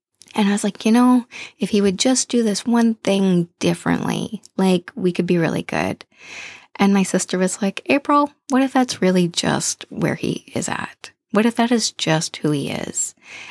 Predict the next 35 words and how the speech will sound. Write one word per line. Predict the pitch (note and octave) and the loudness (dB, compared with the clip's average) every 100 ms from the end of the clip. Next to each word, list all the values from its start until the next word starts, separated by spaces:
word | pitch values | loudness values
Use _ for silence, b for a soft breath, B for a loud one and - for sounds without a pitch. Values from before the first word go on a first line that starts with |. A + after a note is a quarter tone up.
| B | B
And | G#3 | 2
as | G#3+ G#3+ | 2 2
somebody | - A3+ B3 C4+ B3 | 2 2 4 4 2
that, | G3+ E3+ E3+ - - | 4 2 2 -2 -6
you | F3 | -4
know, | E3+ | -2
has | F#3 | -2
built | F#3+ F#3 F#3+ - | -2 0 2 2
<laughs> | F#3 | 4
my | |
life's | G#3 F#3+ F3+ F#3 - | 4 2 2 0 0
work | E3+ E3 E3+ E3+ - - B B B | -2 2 2 0 -4 -12 B B B
around | G3 G3+ F#3+ | 2 2 2
the | F3+ | 0
concepts | - F3 E3+ F3 E3+ - | 0 0 2 2 0 0
of | E3 | -4
personal | - E3+ E3 F#3 F3+ | -2 -2 0 0 0
development | F3 E3 D#3+ E3 E3 - E3+ E3+ E3+ - | 0 0 0 0 0 2 4 4 2 0
and | D#3 D3+ | -6 -6
growing | D3 E3 D#3 E3 E3+ E3 E3+ | -8 -4 0 2 2 4 2
and | - D#3+ D3+ | 0 -2 -2
moving | D#3 F3 F#3 F#3 F3+ | 0 4 4 4 2
up | F3 - | 0 -2
to | E3+ | 0
our | E3+ | 0
higher | F3+ F3 E3 | 2 0 0
potential, | F3 - F3 F3 - F#3+ G#3+ - B B B B B | -4 -2 0 0 0 0 0 -6 B B B B B
it | G#3+ | 0
was | G3+ F#3+ | 2 2
so | - G3+ | 2 2
hard | F#3+ - F3+ F#3+ | 2 -2 0 0
for | - | 0
me | G3 F#3 | 0 2
to | E3 | 0
reconcile | E3+ F#3 A#3+ B3+ A3+ - E3+ E3 E3+ E3 F3 | 0 -2 2 0 0 0 -2 0 -2 -4 -6